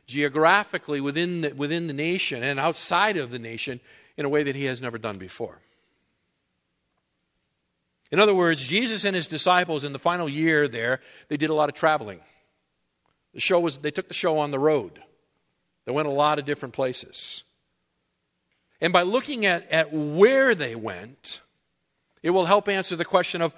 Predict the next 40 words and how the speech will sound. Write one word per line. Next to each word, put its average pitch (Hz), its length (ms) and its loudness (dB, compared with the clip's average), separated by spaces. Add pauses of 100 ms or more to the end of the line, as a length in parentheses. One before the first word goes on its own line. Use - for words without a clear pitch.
(140)
of 165 140 6
why 175 720 4 (140)
they 139 160 0
went. 113 600 -8 (580)
Why 247 400 4
did 208 340 -6
they 196 180 2
move 190 640 -2
so 190 240 -2
much 180 440 -2
in 175 80 -6
the 185 80 -4
final 143 400 -6
year? 214 340 -6 (800)
The 160 100 4
first, 202 340 2 (280)
the 165 60 0
first 175 200 0
two 226 140 -6
and 262 80 0
a 226 40 2
half 208 300 0
years 160 460 0 (260)
were, 160 460 6 (100)
were 160 480 0
much 190 380 -2
more 190 360 4
of 156 120 0
a 147 40 2
fixed - 460 -2
ministry, 196 540 -4
but, 156 260 -2
but 165 160 0
now 190 340 0
that 175 140 -2
it's 156 260 -6
ministry 165 380 -6
on 147 80 -2
the 143 80 -8
move. 117 340 -8